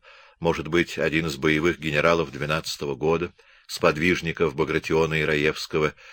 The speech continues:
в тех славных боях, в которых царский любимец не принимал участия по слабости нервов. Слушая выговор, как школьник, виновато горбил он спину и вбирал голову в плечи.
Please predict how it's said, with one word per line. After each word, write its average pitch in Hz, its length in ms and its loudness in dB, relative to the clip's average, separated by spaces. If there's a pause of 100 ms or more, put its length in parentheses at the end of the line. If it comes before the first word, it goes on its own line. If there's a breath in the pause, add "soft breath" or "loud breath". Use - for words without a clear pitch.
(120 loud breath)
в - 100 -14
тех 85 180 4
славных 80 500 2
боях, 85 440 6
в - 80 -14
которых 80 400 2
царский 78 600 -2
любимец 90 580 -2 (320 loud breath)
не 110 160 4
принимал 110 480 6
участия 92 640 2 (160)
по 82 100 2
слабости 73 760 -4
нервов. 65 560 -6 (1040 soft breath)
Слушая 135 380 8
выговор, 143 400 8
как - 240 2
школьник, 117 640 6
виновато 92 480 4
горбил 87 460 4
он 73 160 -2
спину 123 580 0 (320 loud breath)
и 80 120 2
вбирал 80 440 4
голову 80 380 0
в - 140 -14
плечи. - 520 -6